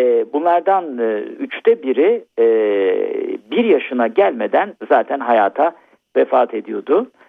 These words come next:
veda ediyordu. <clears throat> Ve bin sekiz yüz yirmi yılına kadar da bu beklenti, yirmi dört yirmi beş yıllık yaşam beklentisinde, e, çok böyle, e, ufak gelişmeler, pozitif gelişmeler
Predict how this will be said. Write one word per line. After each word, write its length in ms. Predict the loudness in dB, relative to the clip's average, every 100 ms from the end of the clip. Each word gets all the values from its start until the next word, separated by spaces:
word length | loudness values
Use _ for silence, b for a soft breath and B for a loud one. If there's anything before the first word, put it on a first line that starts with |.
| b 0
veda 320 | 2 4 2
ediyordu. 560 | 0 -4 -8 -2 -2 -2 B B B 0
<clears throat> 360 | 2 0 0
Ve 240 | 2 2 0 -8
bin 140 | -10 -10
sekiz 220 | -8 -10 -4
yüz 80 |
yirmi 180 | -2 0
yılına 240 | 0 0 0
kadar 400 | 2 2 0 0
da 220 | -2 -2 0
bu 240 | 0 2
beklenti, 540 | 0 0 0 0 -2 -4
yirmi 320 | -4 -2 0
dört 240 | -2 -2
yirmi 220 | -6 -2
beş 240 | -2 -2 -6
yıllık 300 | -4 -2 -2
yaşam 320 | 0 0 0
beklentisinde, 760 | -2 -2 -4 -6 -8 -2 0 -2 B B B -2
e, 320 | 2 2 0 -2
çok 500 | -2 -2 -2 0 2
böyle, 220 | 2 2
e, 500 | 0 0 0 0 -2 -4
ufak 360 | -2 -2 -2 -10 -2
gelişmeler, 680 | -2 -2 -4 0 2 0 -4 _ -4
pozitif 480 | -4 -4 -16 -6
gelişmeler 640 | -6 -4 -6 -2 0 0